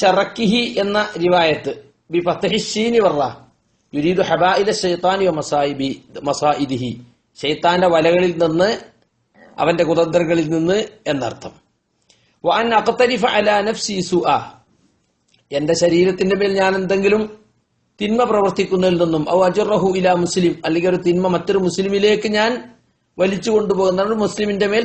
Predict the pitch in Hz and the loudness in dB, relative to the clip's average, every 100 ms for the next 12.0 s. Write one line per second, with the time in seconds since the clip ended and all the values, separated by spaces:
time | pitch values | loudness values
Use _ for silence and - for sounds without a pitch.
0 | 220 208 190 180 175 - 165 147 127 110 | -2 -2 0 2 2 0 -2 -2 -4 -6
1 | - 160 151 147 127 113 - _ _ _ | -10 -4 -2 -2 -4 -10 -14 _ _ _
2 | _ _ _ _ - - 180 202 202 - | _ _ _ _ -8 -4 0 0 0 -6
3 | _ - 156 160 196 180 160 156 175 185 | _ -8 -6 -2 -2 0 0 2 2 0
4 | 190 190 190 190 196 202 202 208 202 226 | -2 -4 0 0 0 0 0 -2 -2 -4
5 | 226 - _ _ _ _ 151 143 165 180 | -6 -18 _ _ _ _ -10 -2 2 2
6 | 180 196 208 202 185 196 202 208 202 233 | 2 -2 0 2 2 2 0 0 2 0
7 | 247 - _ _ _ _ 139 156 185 196 | -2 -12 _ _ _ _ -4 0 2 2
8 | 202 208 208 233 254 - - 165 170 190 | 2 0 0 -2 -4 -10 -8 -4 -2 0
9 | 180 185 185 196 202 196 185 180 131 - | 2 2 2 0 0 2 4 4 2 -6
10 | - 151 160 180 175 175 190 185 185 240 | -10 -4 -2 -2 -4 -2 -2 0 -2 0
11 | 240 208 180 170 151 165 170 170 180 | 2 2 4 2 2 0 0 0 0